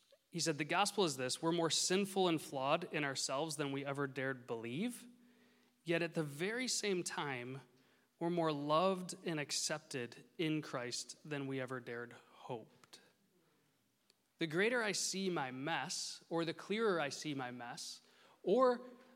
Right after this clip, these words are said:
the more loving people I have in my life who can help me see my own situation, while at the same time pointing to the Savior, the greater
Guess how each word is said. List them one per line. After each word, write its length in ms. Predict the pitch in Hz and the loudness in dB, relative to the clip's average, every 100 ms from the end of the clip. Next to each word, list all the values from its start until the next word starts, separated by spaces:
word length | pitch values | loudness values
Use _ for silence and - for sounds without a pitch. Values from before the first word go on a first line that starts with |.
| - | -6
the 180 | 151 180 | 0 2
more 240 | 175 175 | 2 2
loving 520 | 165 185 233 247 240 | 2 2 0 -2 -4
people 320 | - 214 180 | -6 -6 0
I 100 | 170 | 0
have 220 | 156 160 160 | 0 -2 0
in 80 | |
my 120 | 156 143 | 0 0
life 240 | 143 131 | 0 -2
who 120 | 160 | -6
can 140 | 151 139 | -8 -8
help 400 | - 175 202 196 | -6 -2 -2 0
me 160 | 170 | 0
see 560 | 147 - 160 127 120 117 - _ _ _ - | 0 -4 -4 -4 -8 -14 -20 _ _ _ -8
my 220 | 139 147 | -6 -2
own 340 | 156 160 156 | -2 0 -2
situation, 880 | 151 160 - 131 135 - 113 113 131 _ _ _ _ _ _ _ _ _ | -4 -6 -6 -6 -4 -6 -10 -16 -18 _ _ _ _ _ _ _ _ _
while 200 | 156 160 | 0 0
at 100 | 170 | 0
the 80 | 165 | -2
same 440 | - 202 220 233 | 0 0 0 0
time 400 | - 202 180 151 | -2 -2 0 -2
pointing 420 | 131 165 175 170 151 | -4 -4 -2 -2 -4
to 120 | 143 | -6
the 120 | 135 | -4
Savior, 640 | - 156 156 131 107 117 - _ _ _ _ _ _ _ _ _ _ _ - | -4 -2 -4 -6 -12 -16 -20 _ _ _ _ _ _ _ _ _ _ _ -14
the 80 | |
greater 540 | 127 156 175 180 170 | -6 -2 0 0 -2